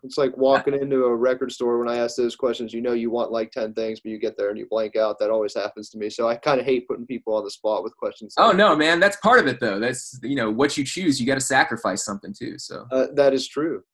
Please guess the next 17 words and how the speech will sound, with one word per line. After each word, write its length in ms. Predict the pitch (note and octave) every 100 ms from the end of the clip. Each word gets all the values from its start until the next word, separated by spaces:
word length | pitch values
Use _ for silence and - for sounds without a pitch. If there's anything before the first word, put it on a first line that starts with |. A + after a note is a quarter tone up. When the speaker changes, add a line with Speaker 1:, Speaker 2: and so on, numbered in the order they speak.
| -
Speaker 1:
That 140 | A#2+
is 100 | A#2+ -
true. 300 | C3 A#2+ G#2 _ _ _ _ _ -
Um, 400 | A2 G2+ G#2 - _ _ -
did 140 | C#3
you, 180 | E3 A3+ D3+
did 160 | D3+ D#3
you 140 | A3+
listen 300 | D3+ - B3
to 80 | E3
the 140 | C3+ B2+
new 120 | A#2+
Black 280 | A#2 A2 -
Dahlia 280 | G#2+ G#2 G#2
yet, 240 | G#2+ G2+
off 220 | B2 A#2 -
subject? 520 | A#2+ A#2 G#2+ -